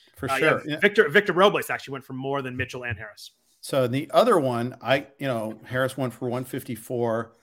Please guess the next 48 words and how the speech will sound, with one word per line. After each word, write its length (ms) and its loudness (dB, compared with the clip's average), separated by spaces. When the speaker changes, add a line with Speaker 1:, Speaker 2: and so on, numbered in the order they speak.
Speaker 1:
Uh, 360 2
we 120 0
bid, 160 -2
like, 160 -6
seventy-four 1400 -4
or 60 -6
something 220 -12
like 180 -12
that. 440 -4
And 140 -4
then 540 -4
Morel 520 10
was 140 4
my 120 2
number 220 0
two. 240 2
I 60 6
bid 180 -2
forty-nine. 440 -2
He 80 0
went 160 -4
for 100 -12
sixty, 420 -12
sixty-two. 760 -6
And 120 -6
then 180 -2
we 80 -2
got 180 0
Nico 340 0
Suave 500 0
Horner 360 -4
for 220 -14
forty-nine 540 -10
instead, 340 -10
'cause 80 -16
we 80 -4
didn't 180 -4
need 160 -4
an 120 -6
outfielder. 440 -8
We 80 -8
just 160 -12
needed 360 -8
a 80 -10
hitter, 360 -8
Speaker 2:
There's 140 2
a 60 -4
Speaker 1:
period. 180 -4